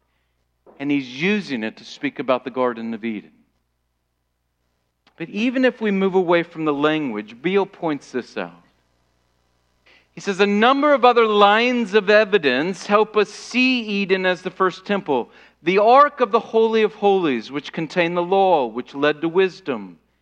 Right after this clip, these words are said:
echoes the tree of the knowledge of good and evil, which also led to wisdom. Both the touching of the ark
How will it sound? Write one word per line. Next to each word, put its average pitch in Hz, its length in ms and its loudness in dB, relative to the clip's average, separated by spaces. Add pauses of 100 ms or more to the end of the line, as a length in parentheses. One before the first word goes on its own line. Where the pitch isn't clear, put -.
(340)
echoes 156 400 0
the 165 100 -2
tree 196 680 -2
of 98 140 -8
the 135 100 -2
knowledge 139 460 2
of 139 120 -8
good 160 200 -2
and 170 100 -4
evil, 156 400 -4
which 147 220 -6
also 214 480 -2
led 104 420 -4 (300)
to 165 100 -6
wisdom. 135 680 -4 (760)
Both 208 180 2
the 214 100 0
touching 220 460 0
of 214 140 0
the 233 100 2
ark 240 560 2